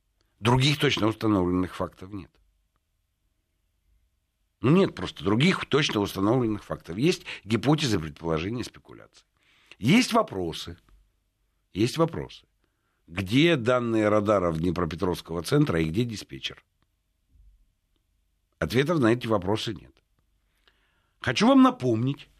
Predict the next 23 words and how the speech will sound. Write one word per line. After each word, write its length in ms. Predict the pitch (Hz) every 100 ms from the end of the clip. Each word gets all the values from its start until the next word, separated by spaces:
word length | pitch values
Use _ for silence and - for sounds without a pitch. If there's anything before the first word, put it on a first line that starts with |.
| _ _ _ -
что 240 | - 165
всё 380 | 139 - 226 170
обвинение 720 | 113 120 151 180 135 110 107
и 40 |
введённые 640 | 107 120 139 151 127 110 107
санкции, 600 | - 175 208 - - - _ _ -
и 220 | 185 180
истерика 600 | 160 - 190 110 95 82
сразу 400 | - 117 90 82
после 480 | 80 95 85 85 78 - -
трагедии 600 | 120 120 113 92 76 82
Боинга 440 | 113 185 160 69 - - -
строились 520 | - 147 160 139 120
на 140 | 131 123
том, 260 | 180 190
что 380 | - - 104 90 - - - -
американские 720 | 110 120 131 151 113 - 101
спутниковые 680 | - 127 101 101 101 98 90
системы 500 | 98 95 185 175 107
точно 380 | 160 156 113
зафиксировали, 720 | 98 98 92 - 147 143 90 76
что 240 | - 87
это 300 | 110 101 92